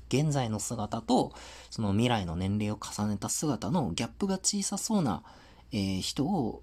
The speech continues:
こう好きになるっていう、まあ、そんなお話でした。えー、<laughs> いろんなご意見あると思います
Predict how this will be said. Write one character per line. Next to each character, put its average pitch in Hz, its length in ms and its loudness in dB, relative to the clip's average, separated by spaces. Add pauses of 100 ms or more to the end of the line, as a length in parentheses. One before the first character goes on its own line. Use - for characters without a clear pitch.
こ - 140 -10
う - 20 -2
好 - 140 -2
き 117 100 -2
に 104 100 2
な 87 100 0
る 98 60 -4
っ 113 40 -2
て - 240 -8
い 82 260 0
う、 80 40 -8
ま 90 80 0
あ、 - 20 -2
そ - 140 -2
ん 156 80 2
な 156 180 -2
お 78 60 -4
話 85 320 2
で 95 80 -8
し - 100 2
た。 80 220 -2 (480)
え 87 40 0
ー、 87 1400 -2
<laughs> - 40 -16
い 120 100 0
ろ 147 120 4
ん 170 80 8
な 175 140 8
ご 143 160 6
意 151 60 4
見 110 160 4
あ 101 60 4
る 101 80 2
と - 120 0
思 80 160 -4
い - 100 0
ま - 100 6
す - 200 -8